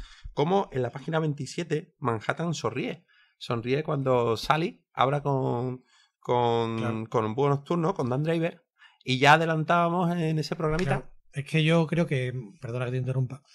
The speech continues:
Speaker 2: eh, hay dos cosas muy importantes que tenemos que analizar en este programa de Manhattan. Y creo que son dos cosas clave. Primero, ¿este hombre ve el futuro? Sí, no,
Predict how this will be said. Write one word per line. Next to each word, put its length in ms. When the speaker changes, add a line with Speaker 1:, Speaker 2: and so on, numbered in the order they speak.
Speaker 2:
eh, 480
hay 160
dos 160
cosas 320
muy 240
importantes 500
que 60
tenemos 260
que 80
analizar 540
en 100
este 160
programa 380
de 320
Manhattan. 480
Y 80
creo 140
que 60
son 120
dos 140
cosas 300
clave. 420
Primero, 480
¿este 300
hombre 480
ve 200
el 100
futuro? 520
Sí, 540
no, 420